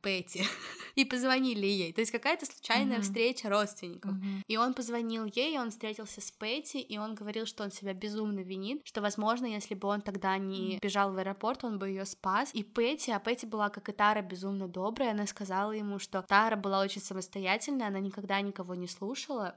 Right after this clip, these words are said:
Speaker 1: и если она хотела бы, она бы и не остановилась, типа, вы бы ничего не сделали, она
Speaker 2: Мгм.
Speaker 1: была настроена на тренировку, так что себя не вините. Бэрон умер за год раньше Ишмаэля, он умер в две тысячи девятом году, и, как сказала его жена, он всегда себя винил
Speaker 2: Мгм.
Speaker 1: тоже. Его допрашивал офицер Дон,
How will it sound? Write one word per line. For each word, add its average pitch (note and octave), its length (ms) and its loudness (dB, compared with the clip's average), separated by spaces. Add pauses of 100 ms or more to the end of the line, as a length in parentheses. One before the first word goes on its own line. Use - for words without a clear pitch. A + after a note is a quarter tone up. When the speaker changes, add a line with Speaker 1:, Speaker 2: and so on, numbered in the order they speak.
Speaker 1:
и G3+ 80 -6
если G3 260 -4
она G3 180 -2
хотела A#3 400 -2
бы, A3 120 -4
она G3+ 240 -2
бы G3 140 -6
и G3 40 -2
не F#3 120 -2
остановилась, F#3 640 -4
типа, - 260 -10
вы G3 140 -4
бы G#3+ 140 -2
ничего G#3 360 -2
не G3+ 160 -2
сделали, F#3+ 400 -4
она F3+ 200 -2
Speaker 2:
Мгм. F#3+ 40 -8
Speaker 1:
была F#3+ 160 -2
настроена A3+ 540 -2
на G#3 140 0
тренировку, F#3+ 720 -6
так G#3+ 140 2
что A#3 120 -4
себя G3 280 0
не G#3+ 140 -2
вините. F3+ 560 -6 (140)
Бэрон A3+ 400 2
умер G#3+ 380 -2
за G3+ 180 -2
год G3+ 260 0
раньше F#3+ 320 0
Ишмаэля, A3 480 -2
он A3 60 -4
умер G#3 240 -2
в G3+ 40 -10
две F#3 100 -12
тысячи G#3 220 -6
девятом G3+ 380 2
году, G3 340 -4
и, G#3 80 -8
как G3+ 180 0
сказала G3+ 340 0
его F#3+ 200 -4
жена, G3+ 360 -2
он A#3+ 100 -2
всегда - 320 -6
себя F3 220 -10
винил E3+ 360 -12
Speaker 2:
Мгм. A3+ 160 -16
Speaker 1:
тоже. F3+ 440 -8
Его A3 260 0
допрашивал A#3 560 4
офицер G#3 420 -2
Дон, G#3+ 480 -2